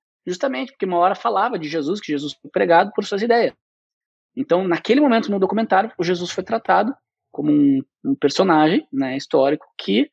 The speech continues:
eh, a partir das suas ideias, foi crucificado, foi condenado à morte, né? E, e, obviamente, que se tem um respeito, se tem um carinho pela figura, e, obviamente, se tem um reconhecimento de que ele mudou o mundo, de que mudou,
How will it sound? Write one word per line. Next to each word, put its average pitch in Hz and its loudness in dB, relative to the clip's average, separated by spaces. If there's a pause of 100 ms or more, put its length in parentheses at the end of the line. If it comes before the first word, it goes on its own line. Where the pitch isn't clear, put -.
(340)
eh, 143 2
a 139 0
partir 165 -4
das 160 2
suas 160 0
ideias, 208 0 (600)
foi 175 -2
crucificado, 165 -4
foi 147 -8
condenado 151 2
à 170 2
morte, 165 0 (400)
né? - -6 (460)
E, 156 2
e, 156 0
obviamente, 175 2
que - -12
se 156 -4
tem 156 2
um 151 2
respeito, 160 0
se 147 -4
tem 139 -2
um 139 -4
carinho 165 0
pela 160 -4
figura, 190 0
e, 226 2
obviamente, 165 0
se - -12
tem 190 -2
um 185 0
reconhecimento 196 0
de 160 -4
que - 0
ele 170 2
mudou 175 0
o 190 -2
mundo, 175 2
de - -16
que - -12 (320)
mudou, 147 2